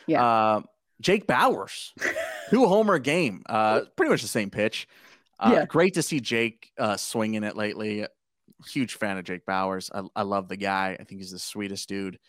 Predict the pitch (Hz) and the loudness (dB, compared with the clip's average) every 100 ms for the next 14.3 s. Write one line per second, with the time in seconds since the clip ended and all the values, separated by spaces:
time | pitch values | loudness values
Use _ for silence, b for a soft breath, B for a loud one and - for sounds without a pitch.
0 | b b - 98 95 95 92 92 98 _ | b b -6 -2 0 0 -2 -6 -12 _
1 | _ _ _ _ _ 120 110 95 - 131 | _ _ _ _ _ -12 -12 -12 -6 -6
2 | - 101 95 101 104 104 101 - 92 92 | -6 -12 -8 -6 -4 -2 -4 -6 -10 -6
3 | 90 87 92 - 104 98 101 98 - 110 | -6 -6 -10 -6 -6 -2 -2 -2 -2 -2
4 | 104 - 98 - 92 - 98 92 - B | -2 -4 -8 -8 -12 -4 -4 -4 -10 B
5 | B - 110 156 147 - 139 131 113 127 | B -2 2 4 2 4 4 4 6 4
6 | 127 135 120 104 101 104 104 98 - 101 | 2 -2 -2 -2 -4 -4 -4 -6 -4 -4
7 | 101 - 101 - - 120 110 110 98 98 | -2 -6 -8 -10 -2 0 0 -2 -2 -4
8 | - 98 113 107 98 110 - 104 101 - | -4 -6 -4 -6 -4 -4 -2 -4 -4 -8
9 | b b b 104 - 202 196 - - 190 | b b b -2 0 -2 -2 -4 -2 2
10 | 185 165 98 - _ _ _ _ B B | 4 4 0 -6 _ _ _ _ B B
11 | B B - 190 240 311 269 123 135 - | B B -6 2 4 6 4 2 -4 -6
12 | 185 214 196 151 - 175 165 165 156 - | 2 4 4 0 -2 2 4 4 0 -4
13 | _ _ - 165 330 571 - 320 320 180 | _ _ -4 2 4 2 2 -2 2 2
14 | 202 220 - | 4 2 0